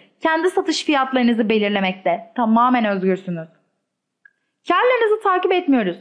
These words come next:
veya kâr üzerinden prim alma gibi bir satış yöntemimiz bulunmuyor. Müşterilerinizden elde edeceğiniz kâr tamamen size ait. Bayi odaklı bir registrar olarak asla sizinle rekabete girmiyoruz. Bu sebeple ki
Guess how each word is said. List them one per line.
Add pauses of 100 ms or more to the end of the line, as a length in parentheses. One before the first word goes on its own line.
(460)
veya
kâr
üzerinden
prim
alma
gibi
bir
satış
yöntemimiz
bulunmuyor. (680)
Müşterilerinizden
elde
edeceğiniz
kâr (240)
tamamen
size
ait. (1900)
Bayi
odaklı
bir
registrar
olarak
asla
sizinle
rekabete
girmiyoruz. (420)
Bu
sebeple
ki